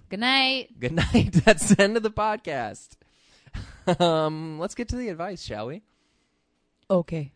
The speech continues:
Speaker 2: Our first question comes from user D K A M seventy-nine from the Dating Advice subreddit.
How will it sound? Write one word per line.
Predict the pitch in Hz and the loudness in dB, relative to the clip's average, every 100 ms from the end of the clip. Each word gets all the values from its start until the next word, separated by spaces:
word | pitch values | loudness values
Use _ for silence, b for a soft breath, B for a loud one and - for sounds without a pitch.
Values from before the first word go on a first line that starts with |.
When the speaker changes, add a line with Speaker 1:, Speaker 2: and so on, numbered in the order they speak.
| _ _ _ | _ _ _
Speaker 2:
Our | - | -12
first | - 120 - | -6 -6 -4
question | 139 117 - 117 113 | -4 -4 -6 -10 -10
comes | 107 120 110 104 | -6 -6 -6 -8
from | - 117 110 | -6 -4 -4
user | 107 127 127 117 98 | 0 0 0 -4 -8
D | 95 151 156 | -8 -8 -6
K | - 143 123 - | -2 -2 -2 -4
A | 135 127 113 | -4 -4 -4
M | 135 110 | -6 -8
seventy-nine | 104 139 131 127 123 127 113 90 131 _ _ | -6 -4 -4 -4 -4 -4 -6 -10 -18 _ _
from | 123 | -12
the | 113 | -6
Dating | 117 117 117 | -4 -4 -6
Advice | 113 113 - | -6 -6 -6
subreddit. | 113 98 92 | -8 -8 -12